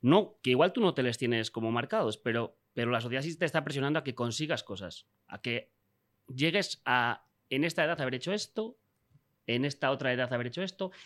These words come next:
en tu trabajo, si este año no has crecido esto, tu traba-, tu trabajo a lo mejor es que no funciona. Yo, yo a mi, a mi David, o sea, al David de hace diez años le diría que,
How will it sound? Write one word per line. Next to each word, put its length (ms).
en 120
tu 140
trabajo, 400
si 180
este 220
año 180
no 100
has 100
crecido 400
esto, 440
tu 100
traba-, 260
tu 100
trabajo 320
a 40
lo 40
mejor 180
es 120
que 60
no 100
funciona. 480
Yo, 380
yo 180
a 40
mi, 260
a 120
mi 400
David, 360
o 160
sea, 180
al 120
David 240
de 80
hace 180
diez 200
años 320
le 140
diría 280
que, 280